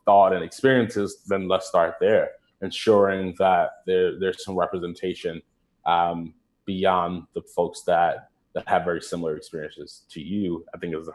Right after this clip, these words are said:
first place to start. And then as you're designing your teams, thinking about, like, how do you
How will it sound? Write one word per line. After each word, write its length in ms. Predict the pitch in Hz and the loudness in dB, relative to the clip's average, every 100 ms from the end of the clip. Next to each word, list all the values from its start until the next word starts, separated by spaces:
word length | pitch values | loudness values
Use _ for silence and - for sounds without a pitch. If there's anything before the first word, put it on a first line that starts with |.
| - | -2
first 260 | 117 120 | -2 0
place 200 | - 76 - | -4 -6 -6
to 60 | |
start. 400 | - 73 80 117 _ _ _ - | -10 -4 -4 -6 _ _ _ -12
And 160 | 92 | -10
then 400 | 85 90 85 85 85 - | -2 0 0 -4 -10 -2
as 280 | 95 90 82 | 0 0 -4
you're 500 | 90 92 90 87 82 | -2 0 0 -2 -4
designing 600 | 90 82 95 92 90 87 | -6 -4 0 0 -2 -6
your 100 | 80 | -8
teams, 600 | - 156 135 107 95 - _ _ - | -2 2 4 2 -2 -12 _ _ -4
thinking 420 | 104 87 95 95 | -4 -2 -6 -2
about, 440 | 90 85 90 87 85 | -2 2 4 4 0
like, 140 | 82 | -6
how 340 | - - 104 98 | -8 -4 0 2
do 80 | 92 | 0
you 520 | 90 92 92 87 87 | -2 -4 -4 -4 -8